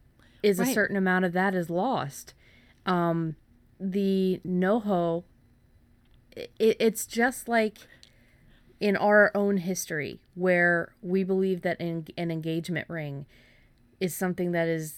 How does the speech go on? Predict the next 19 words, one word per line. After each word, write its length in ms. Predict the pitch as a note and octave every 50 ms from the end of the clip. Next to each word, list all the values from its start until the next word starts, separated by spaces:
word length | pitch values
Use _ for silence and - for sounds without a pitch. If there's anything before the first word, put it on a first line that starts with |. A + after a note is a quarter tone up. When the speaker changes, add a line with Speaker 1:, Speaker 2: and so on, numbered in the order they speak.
| - -
Speaker 1:
centuries 580 | - - - A3+ A3+ - G3+ G3+ G#3 F#3+ F#3
and 140 | F#3+ F#3+ E3
centuries 480 | D#3+ F3 F3+ D#3+ - D3+ E3 D#3 C#3+ C3 -
old. 100 | C#3 B2+ - - - - - - _ G#3+
Speaker 2:
Mm-hmm. 220 | A3+ B3 D4 D4+ F4+ - - _
Speaker 1:
And 340 | - F#3+ F#3 F3+ F3 E3+ - -
really, 360 | - F#3 F#3 F#3 F#3+ F#3 F3+
it's 180 | - - - -
just 180 | - E3+ D#3 -
something 340 | - E3+ E3 - E3+ E3 D#3
that 120 | - D#3+
started 320 | - - F3 E3 D#3+ D#3+
getting 220 | D#3 D#3+ - D3+ D3+
pimped 280 | - F#3 E3+ D#3 -
in 80 | D#3+ D#3+
about 220 | D3+ D3+ D3+ D3
the 80 | - C#3+
nineteen 380 | D3 D3+ - - - D#3+ D3 -
fifties. 580 | - D3+ D3 - - G#2 - - - - -